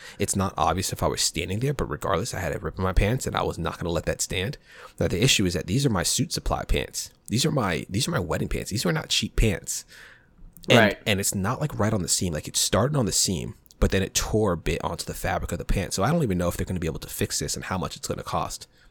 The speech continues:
Speaker 1: to do so. Um, but we'll see. Um, luckily, I have,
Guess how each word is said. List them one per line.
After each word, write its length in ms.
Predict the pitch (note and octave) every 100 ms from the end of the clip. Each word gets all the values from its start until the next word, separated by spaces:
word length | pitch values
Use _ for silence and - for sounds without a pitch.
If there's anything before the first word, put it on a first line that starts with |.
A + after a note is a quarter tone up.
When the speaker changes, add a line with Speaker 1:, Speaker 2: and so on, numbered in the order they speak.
| -
Speaker 1:
to 80 | -
do 200 | - G2+
so. 320 | - - - - - - - _
Um, 320 | - D#2 B1 - _ _ _ _ _ _ _ -
but 260 | D#2+ -
we'll 140 | F2 E2+
see. 300 | - E2+ - - - - -
Um, 200 | E2 C#2
luckily, 580 | - F#2+ C#3 - A2+ D2
I 140 | - F2
have, 300 | G2+ F#2